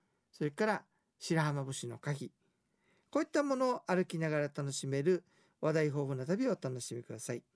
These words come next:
海のふるさと公園、沖ノ島跡と竜宮、白銀堂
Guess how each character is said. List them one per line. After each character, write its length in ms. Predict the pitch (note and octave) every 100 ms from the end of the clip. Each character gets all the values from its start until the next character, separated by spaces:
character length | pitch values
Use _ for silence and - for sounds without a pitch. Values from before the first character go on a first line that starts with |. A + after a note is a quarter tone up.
| _ - _ - _
海 160 | C#4+ D#4+
の 120 | C4
ふ 120 | G3+
る 60 | G3
さ 120 | F#3
と 160 | - D#3
公 240 | E3 D3+
園、 200 | C3+ G#2+ - _ _ _ -
沖 240 | F#3+ F#3+
ノ 140 | C4 B3
島 300 | - A3+ G3
跡 160 | F3+
と 160 | D3+ D3
竜 280 | C#3+ E3 C#3+
宮、 200 | D3 A#2+ - _ _ _ _
白 320 | - G#3 G3 F#3
銀 300 | F3+ E3+ D#3
堂 340 | D3 C#3+ -